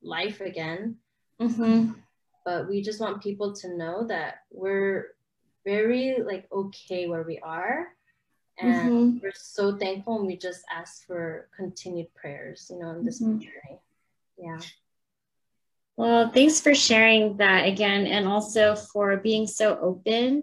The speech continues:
Speaker 2: I think when you can transparently share what God is doing in your life in the midst of a journey that you're not out of yet, um, it's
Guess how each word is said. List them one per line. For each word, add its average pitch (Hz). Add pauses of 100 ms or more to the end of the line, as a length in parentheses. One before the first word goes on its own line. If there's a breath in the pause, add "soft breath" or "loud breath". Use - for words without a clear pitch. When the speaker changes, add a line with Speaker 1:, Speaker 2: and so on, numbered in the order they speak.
Speaker 2:
I 233
think 240
when 208 (760)
you 214
can 226
transparently 202
share 190
what 180
God 185
is 190
doing 190
in 180
your 185
life 214
in 196
the 196
midst 185
of 185
a -
journey 202
that 175
you're 190
not 185
out 180
of 214
yet, 233 (640 soft breath)
um, 208
it's 254